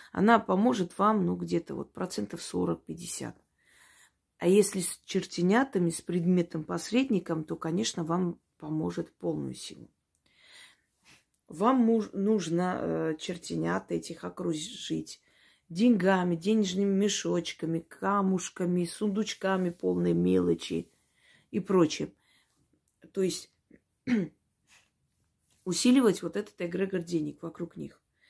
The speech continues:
Это первое. Во-вторых, <clears throat> желательно, чтобы эти чертенята были у вас там, где вы работаете, на,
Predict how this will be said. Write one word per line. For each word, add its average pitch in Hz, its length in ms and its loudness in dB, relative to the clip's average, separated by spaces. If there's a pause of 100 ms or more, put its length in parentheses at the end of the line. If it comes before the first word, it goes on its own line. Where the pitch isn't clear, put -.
(200)
Это 208 180 0
первое. 165 420 -2
Во-вторых, 170 520 -2 (1000)
<clears throat> - 360 -8
желательно, 202 960 6
чтобы 175 320 -6
эти 175 160 -6
чертенята 185 680 -2
были 185 340 2
у 160 120 4
вас 190 460 0 (340)
там, 233 260 4
где 190 220 4
вы 190 140 2
работаете, 156 580 0
на, 151 100 -4